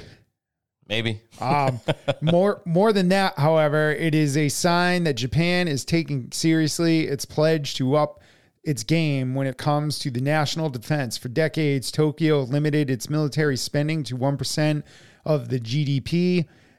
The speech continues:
Speaker 1: which meant defense cuts during the first decade of the twenty-first century as the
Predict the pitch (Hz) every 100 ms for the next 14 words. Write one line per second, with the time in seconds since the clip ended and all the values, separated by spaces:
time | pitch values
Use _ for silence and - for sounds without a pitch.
0 | _ 143 147 123 - - 147 151 147 -
1 | 117 160 160 - - 151 143 - 151 143
2 | 139 117 151 139 107 147 143 151 151 147
3 | 131 131 123 139 131 110 139 135 - 156
4 | 127 123 117 127 131 123 110 131 127